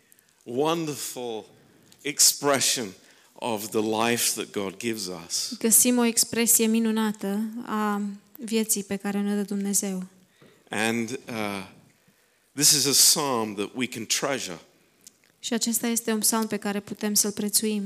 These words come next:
Speaker 1: And it's written by a man who has been through the valley.
Speaker 2: Și este scris de, de,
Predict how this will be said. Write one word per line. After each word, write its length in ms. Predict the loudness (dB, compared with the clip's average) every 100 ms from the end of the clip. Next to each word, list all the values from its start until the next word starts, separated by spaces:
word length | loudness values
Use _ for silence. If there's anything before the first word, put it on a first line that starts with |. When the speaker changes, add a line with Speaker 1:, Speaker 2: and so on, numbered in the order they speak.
| -6
Speaker 1:
And 280 | -2 -2 0
it's 200 | 0 -2 0
written 360 | 0 -2 -8 -6
by 80 |
a 220 | -4 -4 -4
man 680 | -2 -2 -2 -4 -6 -8 -12 -20 -20 -10
who 120 | -6
has 160 | -4 -4
been 400 | -6 -2 0 0
through 520 | -2 -2 0 0 0
the 100 | -2
valley. 600 | -2 0 -2 -4 -8 -16 _ _
Speaker 2:
Și 280 | -2 0 2
este 300 | 2 0 0
scris 460 | 2 0 0 0 0
de, 180 | 2 0 -2 -6
de, 580 | -4 -2 0 -2 -6